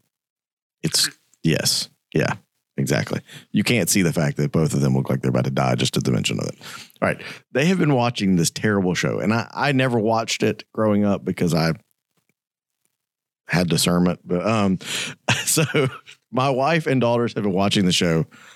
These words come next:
My wife keeps commenting on the fact that it seems a lot like our life,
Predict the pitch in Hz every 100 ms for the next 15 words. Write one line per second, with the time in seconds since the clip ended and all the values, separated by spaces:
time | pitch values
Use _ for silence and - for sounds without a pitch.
0 | _ - 104 113 180 226 170 139 - 131
1 | 123 113 104 98 82 101 90 95 90 76
2 | 113 113 95 87 98 - 95 90 - 87
3 | 85 90 131 135 -